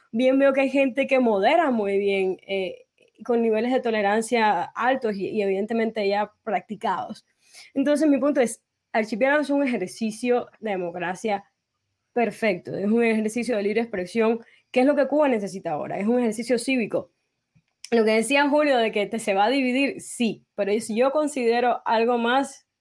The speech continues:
que está a nuestro favor, es que nosotros, por ejemplo, comparando, y vuelvo con Venezuela porque creo que es lo más cercano que tenemos en cuanto a situaciones generales, que Venezuela tiene un montón de partidos, que son todos la oposición y las meten en un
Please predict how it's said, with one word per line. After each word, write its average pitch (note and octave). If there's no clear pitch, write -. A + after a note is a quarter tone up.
que G#3
está G3+
a -
nuestro A3+
favor, G#3+
es A3
que B3+
nosotros, A#3
por G#3+
ejemplo, A3
comparando, G3
y G#3
vuelvo A3
con A#3
Venezuela A3
porque G#3
creo G3+
que G#3+
es A3
lo A3
más G3+
cercano G#3+
que G3
tenemos F#3
en E3+
cuanto D#3+
a -
situaciones F#3+
generales, G3
que A#3
Venezuela A3+
tiene B3+
un C4+
montón C#4
de C#4+
partidos, A#3+
que E3+
son D#3+
todos C4
la C4
oposición A#3+
y A#3+
las G3
meten F#3+
en F3+
un F#3+